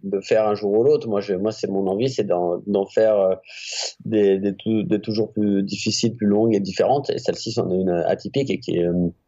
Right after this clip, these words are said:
voilà, qui est une course aventure, comme je l'appelle. Euh, là, c'est plus une gestion d'efforts et la répétition, euh, journalière qui fera que, euh, euh, tu vas pouvoir mieux passer la course ou pas. Mais,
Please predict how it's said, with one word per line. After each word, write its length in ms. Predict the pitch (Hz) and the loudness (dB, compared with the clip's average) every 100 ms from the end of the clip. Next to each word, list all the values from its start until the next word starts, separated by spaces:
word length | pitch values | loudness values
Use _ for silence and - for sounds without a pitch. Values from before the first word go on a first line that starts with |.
| _ _ - - | _ _ -20 -6
voilà, 180 | 101 107 | -2 -2
qui 140 | - | -2
est 40 | 85 | -6
une 140 | 110 | -2
course 200 | 123 120 | 0 2
aventure, 420 | 110 110 110 107 | 2 2 0 -2
comme 120 | 98 90 | -4 -4
je 60 | |
l'appelle. 320 | 90 - 87 | -2 0 0
Euh, 500 | 82 82 80 78 78 73 | 0 -2 -4 -4 -4 0
là, 200 | 98 98 | 0 0
c'est 220 | - 78 | -4 -8
plus 180 | 104 - | -6 -2
une 140 | 95 | 0
gestion 320 | 98 98 101 | 0 0 0
d'efforts 520 | 98 95 107 107 107 - - - | 0 0 2 2 2 -6 -20 -12
et 80 | - | -4
la 100 | 90 | -2
répétition, 760 | 87 101 - 98 - 107 104 95 | -2 -4 -6 -6 -2 0 2 0
euh, 40 | |
journalière 480 | 101 90 87 104 107 | 0 -2 0 0 -2
qui 120 | - | -6
fera 320 | - 95 98 | -6 0 0
que, 120 | - | 0
euh, 280 | 92 87 87 85 - - - - | 0 2 2 0 -10 -16 -16 -6
euh, 260 | 82 90 82 - | -2 -2 -2 -4
tu 120 | 87 | -2
vas 120 | 90 | -2
pouvoir 380 | - 98 92 90 | 0 0 2 2
mieux 160 | 98 | -2
passer 260 | - 90 - | -2 -2 0
la 120 | 101 | -2
course 220 | 90 90 | -2 -6
ou 60 | 95 | -2
pas. 300 | 127 127 - _ _ _ _ | 0 -2 -4 _ _ _ _
Mais, 920 | 98 98 98 98 92 92 92 90 87 | -6 -4 -2 0 2 2 2 2 0